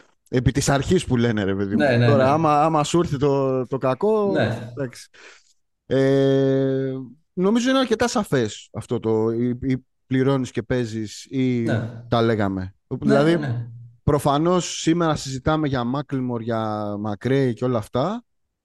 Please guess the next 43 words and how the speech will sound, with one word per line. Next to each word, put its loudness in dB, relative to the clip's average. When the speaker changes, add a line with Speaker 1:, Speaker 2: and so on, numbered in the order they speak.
Speaker 1:
Ε, -2
αν -2
η -2
αεκ -2
μέχρι, -2
ξέρω -2
εγώ, 0
την -6
αρχή -4
του -4
πρωταθλήματος, -6
φαντάζομαι, -6
έτσι. -12
Αυτή -8
είναι -2
μια -4
Speaker 2:
Ε, -2
λίγο 0
πριν -2
αρχίσει -4
το -6
πρωτάθλημα, -2
ναι. -2
Speaker 1:
Ναι. 0
Αν 2
δεν 2
έχει 0
λύσει 2
το, 2
το -2
βασικό 0
της -6
θέμα, -2
αυτό -6
το, 0
ε, 2
αυτό -6
το -2
επεισόδιο -4
θα -4
είναι -2
μοσιακό. -4
Speaker 2:
Ναι. 2